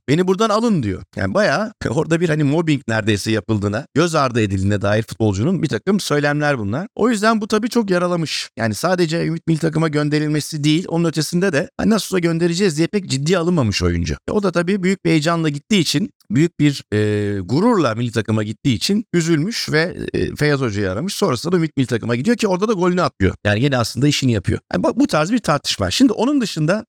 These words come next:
böyle tartışmalar oluyor ama genç bir oyuncu işin içinde olduğu için, e, açıkçası üzücü. Yani bunu Montella Hoca'nın eksi hanesine yazıyoruz. Yani çağırdıktan sonra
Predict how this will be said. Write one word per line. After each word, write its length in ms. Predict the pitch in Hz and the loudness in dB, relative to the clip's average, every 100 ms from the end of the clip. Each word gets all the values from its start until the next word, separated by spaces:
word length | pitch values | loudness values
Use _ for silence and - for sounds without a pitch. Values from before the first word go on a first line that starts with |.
| - | 0
böyle 140 | 240 226 | 2 2
tartışmalar 540 | 160 147 - 160 190 | 0 -2 -2 0 0
oluyor 280 | 165 170 175 | 0 0 0
ama 140 | 139 | 0
genç 320 | 117 233 - | 2 0 2
bir 40 | 156 | 0
oyuncu 440 | 147 131 123 175 - | 2 2 0 -2 -2
işin 180 | - 185 | -2 0
içinde 280 | 156 151 151 | 2 2 2
olduğu 240 | 147 170 | 0 0
için, 320 | 160 - 185 - 117 | 0 0 -2 -2 -2
e, 160 | 113 - - | -2 -4 -4
açıkçası 540 | 135 - 127 104 190 - | -4 0 0 2 -2 0
üzücü. 420 | 139 127 104 104 78 117 | 0 0 -2 -4 -4 -2
Yani 280 | 113 110 | -2 0
bunu 300 | 131 156 156 - | 0 2 -2 -4
Montella 460 | 117 139 170 160 131 | -4 -2 -2 0 0
Hoca'nın 340 | 107 123 190 - | 0 -2 -2 -2
eksi 300 | - - 160 | -4 -2 0
hanesine 400 | 120 104 - 98 | 0 -4 -4 -2
yazıyoruz. 500 | 92 87 87 - - | -2 -2 -6 -6 -4
Yani 320 | 120 113 101 - | -2 -2 -4 -2
çağırdıktan 580 | 165 151 139 147 147 147 | 0 0 -2 -2 -2 -2
sonra 400 | - 113 98 | -2 -2 -2